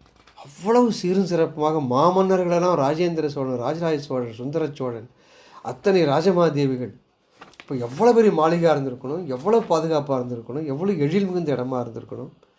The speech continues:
கொஞ்சி குலாவி இடம். இன்னைக்கு போய் பார்த்தீங்கன்னா, மண் மேடிட்டு ஒரு சிறு கிராமமா இருக்கு. எவ்வளவு வரலாறு புரட்டி போடுது பாருங்க.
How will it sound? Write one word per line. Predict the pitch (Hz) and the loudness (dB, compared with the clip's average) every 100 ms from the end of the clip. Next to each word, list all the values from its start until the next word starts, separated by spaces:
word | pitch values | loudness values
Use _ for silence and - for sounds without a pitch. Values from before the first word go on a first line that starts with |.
| _ _ - | _ _ -2
கொஞ்சி | 160 185 208 | -2 0 -2
குலாவி | - 147 151 147 | 0 4 4 2
இடம். | 120 120 - _ _ _ _ _ _ _ | -4 -10 -16 _ _ _ _ _ _ _
இன்னைக்கு | - 165 185 180 | -6 0 0 0
போய் | 151 220 | 2 2
பார்த்தீங்கன்னா, | 226 165 175 185 190 | 4 0 2 2 2
மண் | 143 151 202 190 | 2 2 2 2
மேடிட்டு | 165 160 147 185 | 2 2 0 -2
ஒரு | 151 | -2
சிறு | 143 196 202 | -4 -2 -2
கிராமமா | 185 151 127 131 131 | -2 -2 -2 -4 -8
இருக்கு. | 113 98 - 208 _ _ _ _ - | -10 -12 -20 -20 _ _ _ _ -20
எவ்வளவு | - 277 214 | -8 0 2
வரலாறு | 143 165 190 175 | 2 4 4 4
புரட்டி | 143 151 170 170 | 0 -4 -6 -8
போடுது | 139 143 143 127 | -8 -4 -4 -6
பாருங்க. | 117 107 | -10 -14